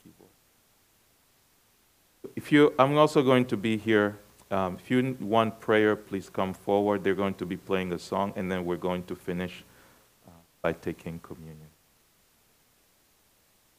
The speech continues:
While they get ready to sing, I'm going to pray. Father, so we thank you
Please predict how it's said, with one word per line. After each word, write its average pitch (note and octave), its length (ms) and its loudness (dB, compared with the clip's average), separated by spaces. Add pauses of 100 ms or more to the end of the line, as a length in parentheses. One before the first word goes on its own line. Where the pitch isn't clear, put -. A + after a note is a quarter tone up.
(440)
While G#2+ 160 4
they G2 160 0
get G2 220 0
ready F2 260 0
to - 160 -14
sing, E2+ 320 -8
I'm E2+ 180 -6
going E2+ 240 -4
to - 120 -16
pray. D#2+ 380 -8 (160)
Father, G2 420 2 (3750)
so A2 80 2
we G#2+ 120 2
thank G#2 440 0
you F#2 280 -2